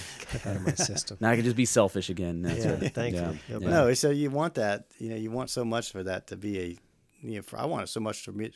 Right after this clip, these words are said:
Speaker 3: for the things that it was doing in me
Speaker 2: Yeah.
Speaker 3: to raise my awareness of my neighbors around me
Speaker 2: Mm-hmm.
Speaker 3: to not go away either.
Speaker 2: Oh, yeah. Yeah,
Speaker 1: Mm-hmm.
Speaker 2: totally. We've all talked about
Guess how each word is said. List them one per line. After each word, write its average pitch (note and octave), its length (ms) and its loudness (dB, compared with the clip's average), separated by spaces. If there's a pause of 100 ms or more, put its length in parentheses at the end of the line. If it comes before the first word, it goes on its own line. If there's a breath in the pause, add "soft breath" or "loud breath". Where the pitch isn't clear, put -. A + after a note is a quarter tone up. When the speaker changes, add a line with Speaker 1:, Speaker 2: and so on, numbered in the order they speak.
(120)
Speaker 3:
for G#2 200 -10 (100)
the G#2+ 100 -10
things B2+ 260 0
that A#2+ 120 -4
it - 80 -14
was A2 180 -6
doing A#2+ 260 0
in G2 140 -2
me A2+ 440 0 (100)
Speaker 2:
Yeah. F2+ 360 0
Speaker 3:
to A#2+ 100 -4
raise A#2 240 2
my B2 220 0
awareness G2+ 500 -2
of G2+ 40 -6
my F#2+ 120 -6
neighbors F#2+ 340 -6
around F2 260 -6
me E2+ 240 -10
Speaker 2:
Mm-hmm. F2+ 420 -2
Speaker 3:
to A2 140 -4
not G#2 420 -2
go G2 120 -4
away F2 240 -2
either. F2+ 380 -6 (100)
Speaker 2:
Oh, A2 180 8
yeah. F#2+ 240 4 (140)
Yeah, F#2+ 160 0
Speaker 1:
Mm-hmm. F2+ 80 0
Speaker 2:
totally. G2+ 240 6
We've G2+ 180 4
all G#2 140 10
talked F#2 280 4
about F2 300 2